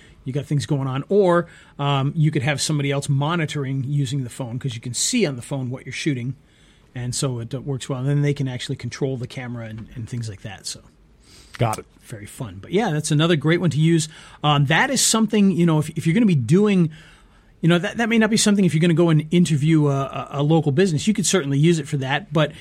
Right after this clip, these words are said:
Speaker 1: that would be great if, for instance, let's say you need to,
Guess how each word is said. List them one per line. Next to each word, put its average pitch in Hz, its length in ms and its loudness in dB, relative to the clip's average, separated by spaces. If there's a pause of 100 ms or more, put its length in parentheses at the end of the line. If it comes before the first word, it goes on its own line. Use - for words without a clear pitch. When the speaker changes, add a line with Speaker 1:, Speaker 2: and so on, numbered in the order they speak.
(240)
Speaker 1:
that 185 160 4
would 226 100 2
be 175 100 4
great 175 360 2
if, 156 140 -2
for 165 200 -2
instance, 156 480 0
let's 156 140 -2
say 175 100 2
you 160 200 4
need 170 280 4
to, 147 400 2